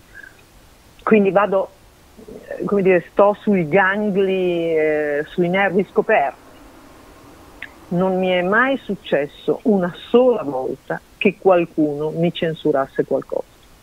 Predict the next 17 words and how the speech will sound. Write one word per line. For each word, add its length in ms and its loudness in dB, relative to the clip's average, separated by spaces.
Quindi 460 2
io 240 4
credo 560 2
che, 400 -8
eh, 680 0
il 240 0
giornalista 520 0
prima 260 -2
di 180 -6
tutto 640 0
non 340 0
deve 280 4
autocensurarsi, 1500 -2
spesso 400 0
lo 120 0
si 200 -2
fa, 280 2